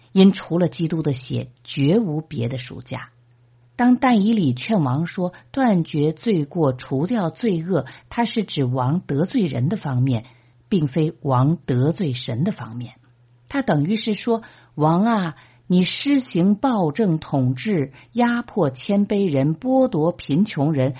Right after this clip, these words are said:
苛刻不义对待你的百姓。如今你当以怜悯和公义取代你的恶行，断绝暴政与压迫。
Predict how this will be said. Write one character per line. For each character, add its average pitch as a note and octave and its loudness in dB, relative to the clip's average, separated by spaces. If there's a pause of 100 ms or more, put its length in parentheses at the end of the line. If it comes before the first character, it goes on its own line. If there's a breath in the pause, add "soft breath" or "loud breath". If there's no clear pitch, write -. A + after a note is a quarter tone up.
(440 loud breath)
苛 D4+ 0
刻 A3+ 0
不 D3 -2
义 G#3+ 0
对 D#3+ 0
待 C#3+ -6
你 B2 2
的 C3 -6
百 B2 -10
姓。 B2+ -4 (420 soft breath)
如 D#3+ 4
今 E3+ 0 (260 soft breath)
你 C#3 2
当 E3 0
以 C3 -2
怜 D3 2
悯 F#3+ 6
和 E3 -2
公 C4+ 4
义 E3 -2
取 - -2
代 G3+ 0
你 D3 2
的 B2 -4
恶 E3+ 2
行， C#3 2 (260 loud breath)
断 G3 2
绝 C3+ -2
暴 C#3 -2
政 C3 0
与 - -8
压 B2+ -10
迫。 - -10